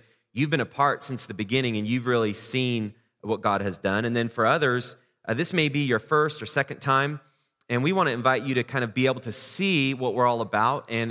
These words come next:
and really where we're headed. And so this is a celebration, but it's also really this, this picture of where, uh, God wants to take us. And so that's gonna happen on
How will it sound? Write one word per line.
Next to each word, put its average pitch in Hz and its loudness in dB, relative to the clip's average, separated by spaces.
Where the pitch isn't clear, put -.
and 113 -4
really 127 2
where 117 2
we're 107 0
headed. 98 -2
And 104 -10
so 123 0
this 185 2
is 175 0
a 156 2
celebration, 151 2
but 139 2
it's 139 -2
also 165 0
really 135 2
this, 123 0
this 127 -2
picture 156 0
of 120 -2
where, 147 2
uh, 113 2
God 127 2
wants 120 -4
to 107 -2
take 113 -2
us. 87 -4
And 101 -8
so 120 -4
that's 131 2
gonna 131 -2
happen 123 0
on 110 0